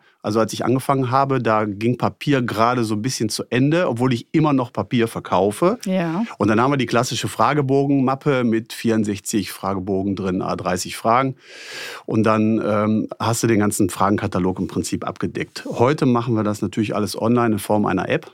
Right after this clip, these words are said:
Speaker 2: Mhm.
Speaker 1: Ähm, und da kann man natürlich viel besser den Schüler vorbereiten.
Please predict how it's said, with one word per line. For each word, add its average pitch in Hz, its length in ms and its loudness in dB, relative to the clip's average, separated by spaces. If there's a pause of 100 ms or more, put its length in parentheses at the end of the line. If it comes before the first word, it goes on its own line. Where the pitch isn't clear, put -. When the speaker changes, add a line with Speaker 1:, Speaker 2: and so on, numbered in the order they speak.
(160)
Speaker 2:
Mhm. 165 320 0 (960)
Speaker 1:
Ähm, 113 440 4
und 120 180 4
da 117 80 4
kann 135 160 0
man 131 80 4
natürlich 123 560 -2 (960)
viel 147 360 2
besser 117 680 2 (840)
den 113 200 2
Schüler 127 260 2
vorbereiten. 87 760 -2